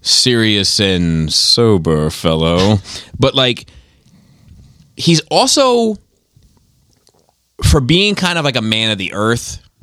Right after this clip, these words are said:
and, like, a work with, he's a very class act kind of dude. Like, he's gonna show up, he's not gonna show up in, like, fucking jeans and shit. Like, he's gonna come in slacks. He's gonna come with a shirt tucked in. He's gonna come with a, like, he's gonna come,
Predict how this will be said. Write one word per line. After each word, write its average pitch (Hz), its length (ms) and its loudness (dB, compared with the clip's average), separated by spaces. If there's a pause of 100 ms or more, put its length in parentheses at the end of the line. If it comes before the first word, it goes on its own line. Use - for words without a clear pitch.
(120)
and, 104 100 0
like, 98 120 -2
a 98 80 -2
work 101 240 -2
with, 104 240 -4
he's 113 200 0
a 117 60 2
very 175 320 0
class - 800 -4 (180)
act 107 380 -6
kind 101 280 -2
of 90 120 -2
dude. 80 400 -6 (520)
Like, 110 340 0 (920)
he's 156 300 0
gonna 185 180 0
show 165 320 0
up, - 300 -4 (280)
he's 139 220 0
not 170 140 -2
gonna 160 100 0
show 147 220 2
up 123 100 -4
in, 123 60 2
like, 120 160 0
fucking 110 580 -4 (460)
jeans 104 460 0
and 87 120 -6
shit. - 260 -6 (120)
Like, 90 80 -6
he's 120 120 2
gonna 147 140 2
come 165 180 0
in 139 80 2
slacks. 131 680 -2 (180)
He's 104 120 -8
gonna 117 120 2
come 135 140 2
with 110 80 2
a - 40 2
shirt 135 320 0
tucked 131 260 0
in. 123 340 0 (100)
He's 101 100 -6
gonna 104 120 0
come 123 140 2
with 107 120 0
a, - 40 -4
like, 107 120 0
he's 127 140 -2
gonna 143 160 0
come, 170 400 -2